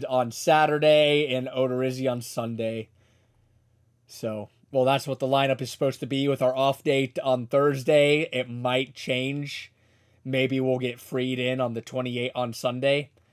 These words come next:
instead of Odorizzi, so we can have the secure win. 'Cause Odorizzi, I'm sorry, he hasn't proven himself to me yet. After the, I mean,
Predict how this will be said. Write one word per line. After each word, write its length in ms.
instead 320
of 80
Odorizzi, 560
so 140
we 80
can 100
have 220
the 80
secure 480
win. 380
'Cause 160
Odorizzi, 760
I'm 120
sorry, 320
he 80
hasn't 240
proven 240
himself 380
to 60
me 140
yet. 340
After 300
the, 180
I 80
mean, 260